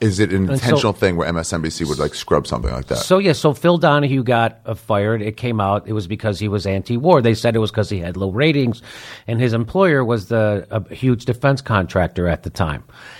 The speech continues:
Speaker 2: And, uh, so then they also fired Jesse Ventura at the same time. Well, what, they didn't fire him. They just never put him on the air.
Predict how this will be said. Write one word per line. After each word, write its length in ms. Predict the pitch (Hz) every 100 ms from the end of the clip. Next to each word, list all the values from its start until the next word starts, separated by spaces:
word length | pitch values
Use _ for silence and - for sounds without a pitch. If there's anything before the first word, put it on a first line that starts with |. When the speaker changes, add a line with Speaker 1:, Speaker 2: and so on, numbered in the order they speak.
| - _ 117
Speaker 2:
And, 420 | 117 113 107 110
uh, 440 | 110 107 104 95
so 260 | - - 143
then 200 | 156 160
they 120 | 135
also 460 | 131 180 - 117 131
fired 400 | - 107 107 95
Jesse 300 | 110 - 110
Ventura 500 | 117 113 175 135 85
at 140 | 92
the 60 | 98
same 260 | - 101 95
time. 280 | 147 110
Well, 80 | 123
what, 120 | 175 185
they 60 |
didn't 220 | 196 175
fire 240 | - 175 147
him. 80 | 120
They 100 | 120
just 160 | 127
never 280 | 123 113 113
put 180 | - 113
him 120 | 107
on 120 | 101
the 140 | 101 107
air. 220 | 90